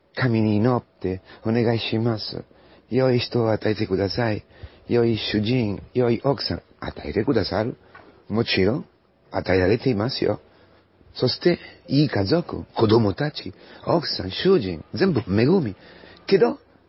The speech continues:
全部マンナです。全部マンナです。神に与えられているものですけど、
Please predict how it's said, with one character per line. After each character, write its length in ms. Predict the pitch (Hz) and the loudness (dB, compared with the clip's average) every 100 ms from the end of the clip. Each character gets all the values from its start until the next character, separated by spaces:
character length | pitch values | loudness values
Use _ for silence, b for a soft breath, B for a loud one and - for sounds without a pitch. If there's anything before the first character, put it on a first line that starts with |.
| _ 92 | _ -6
全 260 | 101 165 | -2 -2
部 120 | 143 | -2
マ 220 | 135 110 135 | -8 -6 -6
ン 80 | |
ナ 100 | 104 | -6
で 120 | 80 78 | -12 -16
す。 200 | - - - _ - | -18 -20 -20 _ -10
全 300 | 117 202 196 | -2 0 2
部 100 | 165 | 0
マ 160 | 165 170 | 0 -2
ン 100 | 117 | -4
ナ 100 | 95 | -8
で 160 | 85 | -10
す。 220 | - - - B B B B B B _ _ _ _ _ _ _ _ - | -10 -12 -12 B B B B B B _ _ _ _ _ _ _ _ -12
神 300 | - 214 208 | 0 4 4
に 120 | 202 202 | 6 4
与 180 | 175 180 | 4 4
え 60 | |
ら 80 | 180 | 4
れ 60 | 175 | 4
て 120 | 180 | 6
い 80 | 185 | 6
る 80 | |
も 160 | 180 202 | 6 4
の 120 | 147 | 4
で 120 | 104 | 2
す 80 | 104 | -2
け 120 | - | -2
ど、 200 | 117 156 | 0 -2